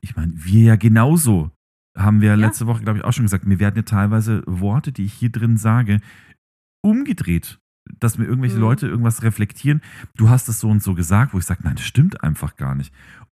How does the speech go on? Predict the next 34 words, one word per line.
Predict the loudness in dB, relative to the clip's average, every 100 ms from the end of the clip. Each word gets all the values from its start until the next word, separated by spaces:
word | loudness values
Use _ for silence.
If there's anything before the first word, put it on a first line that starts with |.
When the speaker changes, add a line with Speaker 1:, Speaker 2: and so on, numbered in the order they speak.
| _
Speaker 1:
Und | 0 0 0
auch | -4 -4
hier | -8 -4 -4
findet | -4 -2 -2 -2 -6
ja | -6
eine | -2 -4
ständige | -2 0 0 -2 -4
Bewertung | -2 0 -2 -2 -4
von | -2 -6 -2
uns | -2 -2 -8 -10
auch | -8 -8
irgendwo | -8 -8 -10
statt. | -10 -10 -12 -20 _ _ -12
Speaker 2:
Mhm. | -4
Speaker 1:
Gut, | -4
wir | 0
lassen | 0 0
uns | -2
den | 0
Mund | 2 0
nicht | -4
verbieten | -6 -6 -8
und |
so | -6
weiter | -6 -6 -6
und | -8
wir |
plappern, | -6 -4 -4 -4 -8 -20 -12 -6
wie | -2
uns | -2 -2 -2
der | -2
Schnabel | 0 0 0
gewachsen | -2 -4 -6
ist. | -10 -12